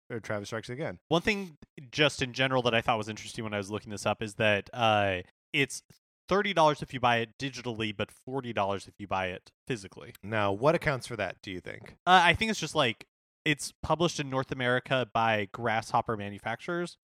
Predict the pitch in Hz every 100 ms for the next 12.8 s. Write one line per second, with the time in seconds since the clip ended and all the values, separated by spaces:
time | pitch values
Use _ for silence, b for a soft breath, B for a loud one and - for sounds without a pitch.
0 | - 127 107 110 139 139 143 127 117 -
1 | 143 120 127 - 123 - 120 110 - 120
2 | 110 113 - 113 107 123 120 117 - 120
3 | 107 101 - 113 113 107 - - - _
4 | _ - - 110 101 - - - _ _
5 | 131 110 107 101 95 95 113 101 92 92
6 | 98 98 107 107 117 117 - - 110 -
7 | 131 123 127 123 123 113 120 120 123 120
8 | 120 120 120 117 120 117 123 123 123 -
9 | 110 - 113 - 110 101 - 104 98 95
10 | _ - 175 196 214 190 262 262 190 -
11 | 139 131 131 123 - _ _ _ _ _
12 | 123 - - - 175 160 123